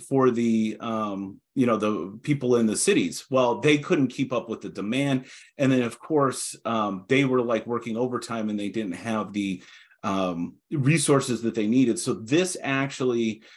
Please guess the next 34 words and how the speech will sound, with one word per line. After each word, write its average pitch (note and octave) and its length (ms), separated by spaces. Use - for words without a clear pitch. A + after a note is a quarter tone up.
uh, G#2+ 280
led B2+ 340
to, B2 240
like, A2+ 280
a A#2 80
lot B2+ 220
of - 120
uprisings A2 920
and G#2 520
riots A2+ 400
and G#2 80
stuff - 260
in G#2+ 80
the G2+ 80
rural G#2+ 280
communities G#2+ 600
during A2 360
this F#2+ 180
time. G2+ 260
So - 160
people F#3 420
were A2 200
not G#2+ 420
happy. A#2+ 380
So C3 420
even E3+ 280
the D3 80
best D3 400
beer D3 280
and B2 180
bread, B2+ 340
maybe C3+ 360
in A2 80
history, G#2+ 680